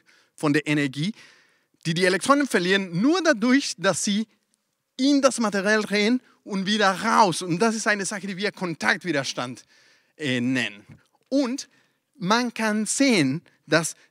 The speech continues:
der Kontaktwiderstand von Azo und Silber ist ein bisschen größer als der Kontaktwiderstand zwischen Ito und Silber. Und wenn man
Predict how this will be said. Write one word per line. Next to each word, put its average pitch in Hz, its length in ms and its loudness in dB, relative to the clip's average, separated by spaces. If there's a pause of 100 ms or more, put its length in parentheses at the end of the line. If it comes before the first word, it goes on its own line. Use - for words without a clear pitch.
(120)
der 165 100 2
Kontaktwiderstand 220 920 -2 (220)
von 147 220 -8 (120)
Azo 190 400 -2
und 165 180 -6
Silber 170 360 -2 (380)
ist - 180 -6
ein 220 200 -4
bisschen 285 380 -2
größer 208 460 -2 (460)
als 156 240 0
der 165 120 2
Kontaktwiderstand 170 600 0
zwischen 135 320 0 (260)
Ito 220 260 -2
und 156 160 0
Silber. 127 340 0 (460)
Und 320 420 8 (120)
wenn 175 160 -2
man 220 260 2